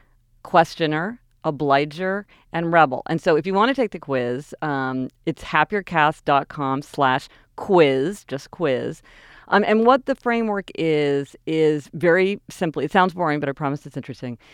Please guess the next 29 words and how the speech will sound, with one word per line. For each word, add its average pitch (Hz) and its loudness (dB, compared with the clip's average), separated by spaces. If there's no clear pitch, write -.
is 175 2
it 196 6
has 208 6
to 226 -6
do 196 0
with 185 -2
how 156 0
a 160 0
person 151 -6
deals 139 -2
with 139 -8
an 131 -6
expectation. - -12
Outer 190 6
expectations 202 -4
like 135 -6
work 214 0
deadlines, 254 -4
inner 170 -2
expectations 143 -6
like 135 -4
the 156 -6
desire 135 -2
to 127 -6
keep 135 -10
a 131 -8
New 127 -4
Year's 123 -10
resolution. - -12